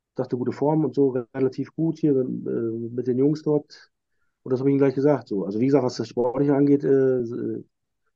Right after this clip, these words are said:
war, war er jetzt super, hat er jetzt auch super abgeliefert. Und, äh, wie, wie diese ganze Streitgeschichte ja zustande kommen, kam, war ja damals, äh, als er da nicht so abgeliefert hat, aber, aber halt immer sehr, äh,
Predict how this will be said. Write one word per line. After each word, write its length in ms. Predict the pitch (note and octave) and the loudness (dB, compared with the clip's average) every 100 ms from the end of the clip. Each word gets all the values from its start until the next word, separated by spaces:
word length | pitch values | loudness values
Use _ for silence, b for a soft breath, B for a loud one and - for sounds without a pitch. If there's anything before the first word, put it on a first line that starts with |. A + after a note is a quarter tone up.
| - | -4
war, 260 | A2+ G2+ | -2 -2
war 240 | A2+ A#2+ A#2+ | 0 2 4
er 160 | A#2+ | 4
jetzt 120 | A#2 A#2 | 2 0
super, 280 | D3+ G2+ | -2 -2
hat 80 | F#2 | -2
er 60 | G#2+ | 0
jetzt 200 | G#2 G2+ | -2 -4
auch 160 | G2+ - A2+ | -10 -10 -10
super 200 | A#2+ A#2 | -6 -4
abgeliefert. 640 | A#2+ D3 D3 D3+ D3 - _ _ _ _ _ _ _ | -4 -4 0 -2 -2 -12 _ _ _ _ _ _ _
Und, 380 | - A2+ A#2 A#2 | -6 -2 -2 0
äh, 200 | A#2 G#2+ | 0 0
wie, 180 | A#2+ C#3 | -2 -4
wie 140 | A#2+ | -4
diese 240 | B2 A#2+ B2 | -2 -2 0
ganze 260 | B2 B2 | 0 -2
Streitgeschichte 600 | B2 B2+ C#3 C#3 D3 C#3+ C#3+ | -4 0 0 0 -6 0 0
ja 80 | |
zustande 360 | C3+ C3 C#3 C#3 | 0 -2 0 0
kommen, 440 | C3+ C#3 C3 C3+ | 0 0 -2 -6
kam, 260 | B2+ B2+ B2 | -6 -4 0
war 100 | B2+ | 2
ja 120 | B2+ | 4
damals, 420 | B2 C3+ A#2+ - - | 4 4 2 -2 -6
äh, 40 | |
als 420 | F#2 G2+ G2 - | -6 -6 -6 -4
er 100 | G#2+ | -2
da 100 | A2 | 0
nicht 120 | C3 | -2
so 120 | - G#2 | -2 -6
abgeliefert 380 | - F#2+ F#2 F2+ | -6 -8 -8 -10
hat, 180 | F2 - | -12 -6
aber, 260 | G2 F#2+ | -6 -6
aber 200 | G2 G#2 | -8 -8
halt 160 | G#2+ G2+ | -6 -6
immer 180 | G#2+ G#2+ | -4 -2
sehr, 400 | A2+ A2 G#2+ G2 _ _ _ _ _ _ _ _ _ _ _ _ - | 2 0 0 -6 _ _ _ _ _ _ _ _ _ _ _ _ -2
äh, 600 | G#2 G#2+ A2+ A2+ A2 | 6 8 8 8 6